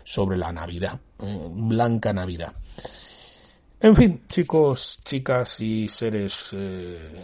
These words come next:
seres no binarios. Como veis, estas son mis reflexiones del día. Me hubiera come-, gustado comentarlo con el amigo Converso setenta y dos, pero entiendo que es complejo en estos días, así que es otro Pericoffee sin Converso.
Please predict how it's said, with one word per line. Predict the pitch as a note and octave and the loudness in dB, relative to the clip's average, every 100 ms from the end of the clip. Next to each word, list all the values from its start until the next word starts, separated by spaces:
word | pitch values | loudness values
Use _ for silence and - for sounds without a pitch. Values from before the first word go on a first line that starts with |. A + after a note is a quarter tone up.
| G2 G2+ | -16 -10
seres | - G2+ F2+ G2 | -6 -6 -6 -6
no | F#2 | -6
binarios. | E2+ F2+ E2+ D#2 - - - D#2 - E2+ G2+ | -8 -10 -12 -14 -16 -18 -18 -18 -16 -16 -12
Como | G2 F#2+ | -6 -4
veis, | A#2 A2 | -4 -6
estas | - G2+ | -8 -8
son | A2 G#2+ | -4 -4
mis | F#2 | -4
reflexiones | F#2+ G2+ - A2+ G#2+ G2+ | -6 -8 -8 -4 -4 -4
del | G2 F#2 | -6 -6
día. | A#2+ D3+ G#3+ - | -4 -4 -6 -10
Me | A2 A2+ | -10 -8
hubiera | A#2 | -6
come-, | G#2 F#2+ | -6 -8
gustado | F#2 G2+ - A2+ | -6 -8 -6 -4
comentarlo | G#2 G2+ G2 G#2+ G2 | -4 -4 -4 -4 -4
con | G2 | -6
el | F#2 | -6
amigo | F#2 G#2 F#2+ F2+ - _ _ _ _ _ _ _ - | -6 -4 -4 -6 -12 _ _ _ _ _ _ _ -8
Converso | - G2 G#2+ G2 G#2+ | -2 0 0 -2 -6
setenta | G2 F#2+ F#2 | -8 -8 -6
y | F#2+ | -4
dos, | A2 - | -4 -4
pero | F#2 | -8
entiendo | F#2 G2+ G2 F#2 - _ - - - - - | -4 -2 -2 -2 -8 _ -20 -20 -20 -20 -10
que | - | -6
es | - | -4
complejo | F2+ E2 F#2+ - G#2+ - _ | -6 -4 -4 -4 -8 -12 _
en | - F2+ | -14 -14
estos | - F#2 - | -12 -12 -6
días, | G2+ G#2 - | -2 -2 -4
así | - G2 | -10 -10
que | F#2 | -10
es | - | -10
otro | F2+ F#2+ E2+ - _ | -12 -12 -12 -16 _
Pericoffee | A#2 G#2 F#2 G#2+ F#2+ G2+ - | -2 -2 -2 -4 -4 -6 -10
sin | - A#2 G2 | -10 -6 -6
Converso. | E2 D#2+ - - | -8 -14 -16 -18